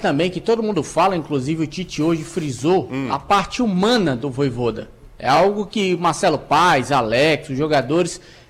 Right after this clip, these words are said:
Speaker 1: as pessoas que convivem com o Vojvoda falam que ele é um ser humano espetacular e se preocupa,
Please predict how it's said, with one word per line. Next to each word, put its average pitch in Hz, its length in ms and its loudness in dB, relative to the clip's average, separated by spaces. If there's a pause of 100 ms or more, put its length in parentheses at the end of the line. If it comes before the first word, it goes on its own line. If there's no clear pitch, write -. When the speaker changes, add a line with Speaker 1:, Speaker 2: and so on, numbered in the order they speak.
Speaker 1:
as 185 140 2
pessoas 262 460 2
que 240 100 -6
convivem 190 800 0
com 165 200 0
o 156 40 0
Vojvoda 156 580 2 (380)
falam 208 320 2
que 233 400 -4
ele 220 360 4
é 220 80 6
um 254 140 0
ser 233 320 2
humano 226 380 0
espetacular 226 880 0
e 240 100 -2
se - 220 0
preocupa, 277 880 0